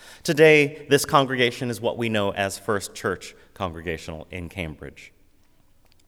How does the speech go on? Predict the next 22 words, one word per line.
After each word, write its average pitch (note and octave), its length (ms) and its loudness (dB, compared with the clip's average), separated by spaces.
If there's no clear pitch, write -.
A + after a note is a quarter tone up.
Of - 60 -20
course, A#2+ 300 0
we C3+ 100 6
don't A2 340 4
really G#2+ 260 4
recognize A2 540 2
a G#2+ 60 -4
strong G2+ 320 -2
theological A2+ 840 0
difference F2+ 540 -6
between G2+ 340 -6
the F2+ 80 -6
two G2 160 -8
communities F#2 500 -8
now. A#2 420 -4
Even C#3+ 340 0
with A2+ 160 -2
the G#2+ 100 -4
explicitly G#2 540 -4
Christian G#2 460 -8
language B2+ 400 0
of F#2 180 -8